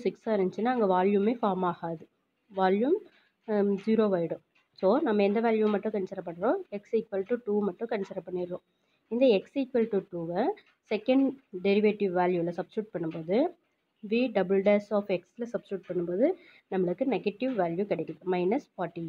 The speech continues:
எயிட். இந்த value zero விட ஸ்மாலஸ்ட்டாக இருக்கிறதுனால, the volume of the box is மேக்ஸிமமே எப்போதும் எந்த பாயிண்ட்ல தான் reach பண்ணும்?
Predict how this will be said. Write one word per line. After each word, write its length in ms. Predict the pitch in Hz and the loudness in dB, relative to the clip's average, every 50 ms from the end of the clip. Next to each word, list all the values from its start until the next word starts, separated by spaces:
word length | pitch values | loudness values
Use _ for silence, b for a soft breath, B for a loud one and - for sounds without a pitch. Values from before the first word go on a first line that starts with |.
| 170 170 | -6 -6
எயிட். 180 | 165 160 - - - _ _ _ _ _ _ _ _ _ _ _ _ _ _ _ | -6 -8 -10 -18 -20 _ _ _ _ _ _ _ _ _ _ _ _ _ _ _
இந்த 160 | 233 233 247 269 | -4 -2 0 2
value 340 | 240 202 180 185 185 202 247 294 - - 208 202 | 2 2 2 2 2 2 2 0 0 -4 -2 0
zero 220 | 208 220 220 220 | 2 2 2 2
விட 160 | 220 226 226 240 240 - | 2 2 0 0 -2 -4
ஸ்மாலஸ்ட்டாக 520 | - 190 180 185 196 202 - - 220 190 | -4 -2 0 0 0 -2 -2 -2 -2 -2
இருக்கிறதுனால, 480 | 175 175 - 165 165 165 165 160 160 170 202 262 359 B B B B B _ _ - | -2 -4 -6 -8 -8 -8 -8 -6 -4 -2 -2 -2 -4 B B B B B _ _ -4
the 80 | 208 202 202 196 190 - - _ 196 | -2 0 0 -2 -2 -6 -6 _ 0
volume 340 | 185 196 220 240 247 247 247 240 240 | 2 2 2 2 0 0 0 0 -2
of 60 | 240 - - | -2 -4 -8
the 80 | 202 180 170 180 | -8 -4 -2 0
box 160 | 185 202 208 - _ - 294 | 0 0 -2 -6 _ -6 -6
is 100 | 359 349 - - _ _ _ 214 196 | -6 -6 -10 -18 _ _ _ -4 -2
மேக்ஸிமமே 640 | 190 196 202 - _ 240 220 214 208 220 233 254 302 - - - _ | -2 -2 -4 -8 _ -4 -2 0 0 0 0 0 0 -2 -4 -8 _
எப்போதும் 460 | - 196 - - 220 220 240 233 202 202 | -12 -10 -6 -4 -2 0 0 0 0 0
எந்த 140 | 196 226 226 | 0 -2 0
பாயிண்ட்ல 300 | 226 226 214 208 214 226 214 | 0 0 0 0 0 -2 -2
தான் 100 | 220 214 226 | 0 -2 -2
reach 160 | 214 - - | -4 -6 -10
பண்ணும்? 280 | - 185 175 208 254 | -6 -4 -2 0 0